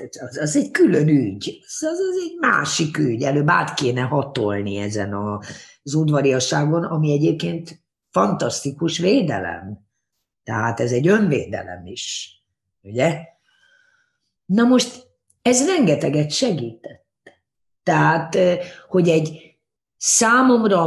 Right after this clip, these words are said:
múlt tekintetében közömbös közegbe vagyok, ahol a teljesítmény nagyon fontos, ahol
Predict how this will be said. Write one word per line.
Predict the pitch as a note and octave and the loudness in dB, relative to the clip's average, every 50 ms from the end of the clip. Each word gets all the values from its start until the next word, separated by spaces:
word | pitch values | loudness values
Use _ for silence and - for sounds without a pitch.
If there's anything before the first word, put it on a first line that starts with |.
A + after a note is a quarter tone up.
| E3+ | 4
múlt | F#3 G#3 A3 A#3 A#3+ A#3+ A#3 G#3+ - - - - - - - - | 4 4 6 6 6 4 4 2 -2 -6 -8 -10 -12 -12 -12 -4
tekintetében | - G#3+ G#3 G3+ - G#3 F#3+ F#3 F#3+ G3+ F3+ - - F#3+ E3+ E3 D#3+ D3+ F3+ F#3 F#3 F3+ - | 0 0 2 2 2 0 0 2 2 0 0 0 2 2 4 4 4 2 2 2 0 0 2
közömbös | - C#4+ D4 A3+ E3 F3+ D3+ C3+ B2 A#2+ A2+ A2 A2 - - | 2 4 4 4 4 2 0 0 -2 -4 -4 -4 -6 -6 -6
közegbe | - - B2+ A#2 B2+ A#2 A2+ A#2 A#2+ A2+ A2+ | -6 -6 -4 -4 -4 -4 -4 -4 -6 -6 -4
vagyok, | A2+ C#3 D#3+ F3+ G3+ A#3+ B3 B3+ B3+ B3 - - - | -4 -2 -2 0 0 2 2 0 -2 -4 -8 -12 -6
ahol | - D#3+ D3+ C#3+ C#3+ B2+ | -2 0 0 0 0 -2
a | A2 - | -4 -6
teljesítmény | - - F3+ G3 G3 G3 F3+ - - - D#3 C3+ B2 - - B2 A#2+ G#2 G2+ G2+ G2 G#2 A2 G#2+ G#2+ _ _ _ _ | -4 0 2 4 4 4 4 2 -2 -2 -4 -4 -6 -8 -10 -10 -10 -8 -8 -10 -10 -12 -14 -16 -16 _ _ _ _
nagyon | _ G#2 G2 G2 G2+ G#2+ A#2 C3+ | _ -12 -10 -8 -6 -6 -6 -6
fontos, | D3 - - F3 F3 G3 F#3+ G3 - C4+ C#4 C#4+ C4+ - - - - - - _ _ _ _ _ _ _ _ _ _ _ _ _ _ _ _ _ _ _ _ _ _ _ _ _ _ _ _ _ _ _ _ _ _ _ _ _ _ _ _ | -8 -8 -8 -8 -8 -8 -8 -6 -4 -4 -4 -4 -6 -8 -10 -12 -12 -14 -16 _ _ _ _ _ _ _ _ _ _ _ _ _ _ _ _ _ _ _ _ _ _ _ _ _ _ _ _ _ _ _ _ _ _ _ _ _ _ _ _
ahol | - F#3+ F3 D#3+ D3+ D#3 D#3+ D#3 D3+ D3 D3 C#3+ C#3+ C#3+ C#3+ - | -4 0 0 2 2 2 0 0 0 0 0 0 0 -2 -2 -4